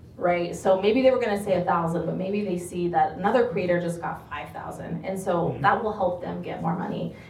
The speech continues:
Speaker 1: And in the same way, um, just having that access to information, the same way, you know, like, people in the corporate world can go into salary negotiations at more educated and not ask for a crazy number, that's also needed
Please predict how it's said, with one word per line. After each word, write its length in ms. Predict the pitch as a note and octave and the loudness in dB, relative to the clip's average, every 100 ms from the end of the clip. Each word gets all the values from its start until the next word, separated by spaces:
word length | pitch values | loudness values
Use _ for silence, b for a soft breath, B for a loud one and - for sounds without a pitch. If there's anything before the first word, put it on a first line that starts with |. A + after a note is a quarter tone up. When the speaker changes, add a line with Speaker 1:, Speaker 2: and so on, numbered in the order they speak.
| B | B
Speaker 1:
And 100 | G3 | 2
in 100 | G3+ | 2
the 80 | G#3 | 2
same 360 | A3 G#3+ G#3+ | 0 -2 0
way, 500 | E3+ E3+ F3 G#3+ A3 | 0 2 0 0 0
um, 440 | F3+ E3+ E3 E3 F3 | 2 2 2 2 0
just 200 | A3 - | 0 -2
having 380 | G3+ G3 A3 | -2 0 0
that 120 | G#3+ - | -2 -2
access 340 | E3 - E3+ | -6 -8 -10
to 80 | E3 | -6
information, 600 | E3 D#3+ E3 - E3 D#3+ | -4 -2 -2 -2 -4 -6
the 80 | E3 | -8
same 340 | - F3+ F3+ | -4 -2 0
way, 300 | E3 D#3+ D#3+ | 0 0 -2
you 80 | E3 | -4
know, 280 | D#3+ - - - - - - | -4 -6 -10 -10 -10 -10 -2
like, 300 | F#3 F3+ - | -2 -2 -6
people 320 | - G3+ F#3 F3 | -12 -4 0 0
in 120 | E3+ | -2
the 60 | - | 0
corporate 320 | F#3 F3 E3 | 0 0 -2
world 380 | F3 F3 - B B B - | 0 0 -4 B B B -2
can 420 | F#3 F3+ F3 - | 2 4 2 0
go 300 | - F#3 F#3 | 6 6 6
into 320 | - F#3 F3+ F3+ | 2 -4 -6 -2
salary 320 | F3+ G3 G#3+ | 2 2 0
negotiations 880 | F3+ E3+ E3+ E3 D#3+ E3 F3 G#3 - | 0 0 0 -2 -4 -2 -2 -4 -4
at 260 | - - - | -2 -2 -2
more 320 | F#3 F#3+ - | 0 0 0
educated 640 | F3 G#3+ - - - F#3 F#3 | -4 -4 -8 -10 -8 -6 -4
and 340 | E3+ F#3 - | -4 -4 -6
not 260 | F#3 E3+ - | -2 -2 -2
ask 280 | E3+ F3 - | -6 -6 -2
for 220 | E3+ D#3+ | 0 0
a 40 | E3+ | -2
crazy 280 | F3 E3+ | -4 -4
number, 420 | D3 D#3+ D3 - B B B | -6 -4 -4 -6 B B B
that's 280 | F3+ F3+ - | -2 -2 -4
also 560 | D#3 F#3+ - D#3+ - | 0 0 0 -4 0
needed 520 | F3 E3+ - - - | 0 2 0 -4 -6